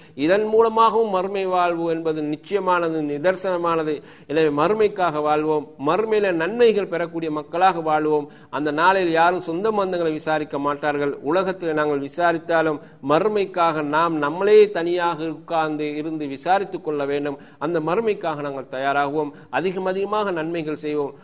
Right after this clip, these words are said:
போட்டி, பொறாமை, குரோதம், வைரம், வஞ்சகம் என்ற இந்த தீய பண்புகளிலிருந்து கலைந்து நன்மை என்று புன்சிரிப்புகளோடு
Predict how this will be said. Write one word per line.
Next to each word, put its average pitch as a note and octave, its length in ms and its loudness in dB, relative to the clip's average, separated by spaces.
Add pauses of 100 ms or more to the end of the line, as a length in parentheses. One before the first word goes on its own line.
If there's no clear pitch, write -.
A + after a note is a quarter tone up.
(160)
போட்டி, F3 420 -2
பொறாமை, D#3+ 520 0
குரோதம், E3 540 -2
வைரம், E3+ 420 0
வஞ்சகம் F3+ 460 0
என்ற E3 380 -2 (180)
இந்த D#3+ 160 -2
தீய G3+ 420 -2
பண்புகளிலிருந்து G3 720 -2
கலைந்து D#3 560 -2 (200)
நன்மை G3 440 0
என்று F3 220 0
புன்சிரிப்புகளோடு F3+ 1120 -2